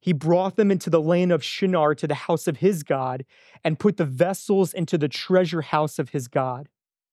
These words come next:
Then the king told Ash-, Ashpenaz, the chief of his officials, to bring some of the sons of Israel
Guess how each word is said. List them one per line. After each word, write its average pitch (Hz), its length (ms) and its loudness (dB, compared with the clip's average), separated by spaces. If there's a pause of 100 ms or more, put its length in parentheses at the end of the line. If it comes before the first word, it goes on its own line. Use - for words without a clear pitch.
(500)
Then 175 120 6
the 165 100 4
king 214 440 2
told 170 320 0
Ash-, 175 400 2 (400)
Ashpenaz, 160 840 0 (320)
the 160 80 -2
chief - 340 0
of 180 140 -2
his 175 160 2
officials, 156 600 0
to 160 100 -4
bring 175 360 2
some 202 300 0
of 202 80 2
the 175 140 2
sons 185 520 -2
of 160 160 0
Israel 143 480 -4